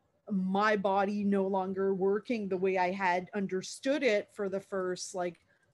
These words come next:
thirty-seven years of my life. Um, how this rupture was really <clears throat> seeing the bo-,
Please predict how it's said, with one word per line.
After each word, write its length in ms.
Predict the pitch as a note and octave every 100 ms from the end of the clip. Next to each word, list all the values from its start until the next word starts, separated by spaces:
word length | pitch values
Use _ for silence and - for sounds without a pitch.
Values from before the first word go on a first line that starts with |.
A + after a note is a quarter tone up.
| _ -
thirty-seven 960 | G3 F#3 G3 F3 - - F#3+ F3+ F3+
years 300 | F#3 F#3 F3
of 120 | F3+
my 180 | F#3+ E3+
life. 420 | E3+ F3 F#3 F#3 _ _ _ _ -
Um, 460 | G#3 G3 G3 F#3+ - _
how 160 | G#3+
this 300 | G3 G#3+ G3+ A3+
rupture 600 | G#3+ F3+ A3+ C4 - C#4+
was 240 | G#3+ G#3+ F#3
really 540 | G#3+ A3 A#3 A3 G3 - _ _
<clears throat> 280 | C#3+ C#3 A2
seeing 840 | - - - A#3+ A#3 A#3 A3 G#3+ G3
the 160 | G3+ G#3
bo-, 400 | E3+ G3 G3